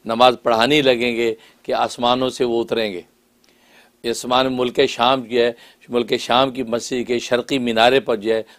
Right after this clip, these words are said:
फरिश्ते लेके उतरेंगे और वो जो है, वहाँ पहुँचेंगे।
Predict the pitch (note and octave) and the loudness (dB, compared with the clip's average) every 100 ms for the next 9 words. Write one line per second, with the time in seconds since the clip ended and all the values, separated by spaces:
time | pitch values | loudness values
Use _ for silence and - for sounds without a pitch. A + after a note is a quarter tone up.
0 | _ - B2 - A#2+ A#2 G#2+ A2+ A2+ B2+ | _ 0 0 2 0 2 0 -2 -2 -2
1 | B2 C3 A#2 _ _ - C3 B2 A#2+ A2 | 2 0 0 _ _ 4 4 6 2 2
2 | A2+ A2+ A2+ - A2+ A2 A#2 A#2 G#2 A2 | 4 4 2 -4 -2 -2 -2 -6 -6 -8
3 | F2+ | -10